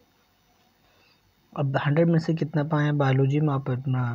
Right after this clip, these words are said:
number enter कर लीजिए, और chemistry में कितना पाए हैं वो भी enter कर लीजिए, physics में कितना पाए हैं वो भी enter कर लीजिए, और english में कितना पाए हैं वो भी enter इसमें कर लीजिए।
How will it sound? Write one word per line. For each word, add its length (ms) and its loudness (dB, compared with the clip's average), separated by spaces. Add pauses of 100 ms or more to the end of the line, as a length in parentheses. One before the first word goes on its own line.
(100)
number 280 0
enter 240 0
कर 140 -4
लीजिए, 320 0 (1000)
और 200 -2
chemistry 420 0
में 120 0
कितना 280 -4
पाए 260 -2
हैं 100 0
वो 240 -2
भी 140 -4
enter 240 -2
कर 160 -8
लीजिए, 320 -2 (2500)
physics 360 -2
में 100 0
कितना 280 -2
पाए 200 -4
हैं 100 -4
वो 180 -2
भी 140 0
enter 240 -2
कर 140 -2
लीजिए, 260 -2
और 120 -2
english 300 0
में 100 0
कितना 220 -2
पाए 220 0
हैं 180 -2 (680)
वो 120 -2
भी 160 -2
enter 300 -2 (200)
इसमें 280 -4 (420)
कर 180 -4
लीजिए। 340 -6